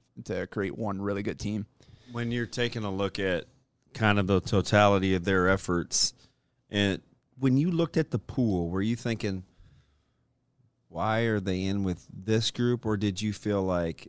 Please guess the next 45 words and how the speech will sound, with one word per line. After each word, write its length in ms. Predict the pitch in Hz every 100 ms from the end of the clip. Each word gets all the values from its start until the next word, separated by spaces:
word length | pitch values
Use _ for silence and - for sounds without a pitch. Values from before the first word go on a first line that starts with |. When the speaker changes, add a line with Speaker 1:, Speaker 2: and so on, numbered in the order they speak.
| -
Speaker 2:
as 200 | 104 90
long 240 | 113 113
as 160 | 110 95
we're 200 | 92 107
not 220 | 101 78 _ _ _ _ _ -
playing 720 | - 131 139 120 92 87 85
those 260 | 87 82
guys, 300 | - 85 85
and 140 | 90 87
by 180 | 90 90
we, 300 | 95 95 92
I 80 |
mean 220 | 87 87 87
another 420 | 90 92 87 82 - -
Omaha 400 | 107 104 92 92
team, 380 | 90 - 101 95
you 120 | 104
were 140 | 95 90
okay 260 | - 90
with 160 | - -
it? 80 | - _ _
Speaker 1:
Yeah, 260 | 175 175 110
I 120 | - 143
mean, 380 | 127 113 104
they, 320 | 135 135 123 120
what, 300 | 117 107 - _
two, 380 | 113 117 113 113
four, 540 | - 117 117 113 117 -
six 280 | - 147 -
teams 260 | 139 131 123
in 60 |
a 60 | 110
pool. 420 | - 117 127 131 -
Um, 580 | 113 98 95 90 82 110 - _ _ _
they, 140 | 113 131
they 120 | 151
show 180 | 165 185
they 120 | 185
belong. 440 | 196 196 208 196 113 -
Um, 480 | - 120 113 110 107
and, 220 | 92 110 -
and 160 | 110
again, 240 | 107 123 107
like, 160 | 98
it's, 380 | 107 - - -